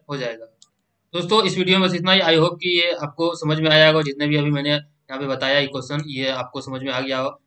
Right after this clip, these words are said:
फिर भी इसके अलावा और भी कोई सवाल हो, कोई भी question हो, तो आप नीचे comment box में comment कर सकते हैं, Telegram में भी पूछ सकते हैं।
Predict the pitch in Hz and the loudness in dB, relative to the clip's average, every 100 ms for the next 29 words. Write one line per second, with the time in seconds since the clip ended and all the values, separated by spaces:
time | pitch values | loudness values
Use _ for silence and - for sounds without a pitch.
0 | - 170 196 202 190 165 170 165 156 156 | -4 -2 0 0 2 2 4 4 4 4
1 | 170 170 160 147 151 156 143 147 139 - | 0 -4 0 2 2 0 -4 -6 -6 -4
2 | 147 151 151 - _ 151 151 160 185 175 | -2 -2 -4 -14 _ 0 2 2 0 0
3 | 160 160 156 165 156 147 151 151 160 151 | 0 0 -2 -2 -2 0 0 0 -2 -4
4 | 160 156 131 131 143 143 139 143 139 139 | -4 -4 -4 -2 -2 -4 -8 -10 -12 -12
5 | 151 - 147 170 - | -12 -8 -6 -6 -10